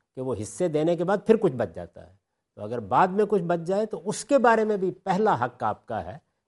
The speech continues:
कि आप बताएं वो किसको देना है। उसके बाद अगर आप कुछ नहीं कहेंगे, तब एक उसूल बताया गया है जिस पर वो आपका माशरा,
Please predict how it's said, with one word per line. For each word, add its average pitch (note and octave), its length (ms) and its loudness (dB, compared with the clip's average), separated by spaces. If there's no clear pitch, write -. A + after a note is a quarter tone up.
कि B2+ 60 -6
आप C#3+ 220 0
बताएं D3+ 360 4
वो F3 140 2
किसको - 320 -8
देना D#2+ 240 -12
है। E2 80 -20
उसके D3 340 -6
बाद D3+ 460 2
अगर B2 280 -4
आप B2+ 480 -2
कुछ F3+ 140 -4
नहीं C4 200 6
कहेंगे, G#2 480 -4
तब G3 200 2
एक C3+ 300 -6
उसूल G3 340 -2
बताया G#2 400 -6
गया G#2+ 220 -8
है C3+ 100 -6
जिस G#2+ 200 -12
पर B2 220 -10
वो B2 400 -8
आपका G2+ 380 -10
माशरा, F2+ 600 -10